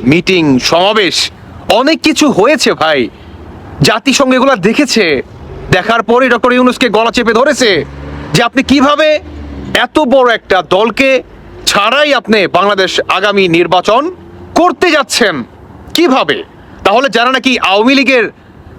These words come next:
মানে ম্যান্ডেট বা ভোট আছে, সেই মানুষকে আপনি কিভাবে নির্বাচনে আনবেন? তারা তো আওয়ামী লীগ বাদে নির্বাচনে আসবে না। তাহলে কি আগামী দিনের নির্বাচন কিংবা বাংলাদেশের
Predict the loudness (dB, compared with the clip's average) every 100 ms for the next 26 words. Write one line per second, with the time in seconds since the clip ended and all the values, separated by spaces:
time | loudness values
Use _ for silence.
0 | -4 -2 -2 0 0 0 0 0 0 0
1 | 0 0 0 0 -2 -2 -8 -18 -20 -20
2 | -20 -20 -20 -8 0 2 2 0 -2 -2
3 | 0 0 0 0 0 0 0 0 0 0
4 | 0 0 -2 -8 -2 0 0 0 -2 -2
5 | -2 -2 0 0 0 0 0 0 0 0
6 | 0 -2 -8 -2 0 2 0 0 -2 -6
7 | -6 -2 -2 0 0 0 -6 -8 -10 -2
8 | 0 0 0 0 -2 -6 -16 -8 -4 0
9 | 0 2 2 2 2 2 2 0 0 0
10 | 0 -2 0 0 0 0 2 0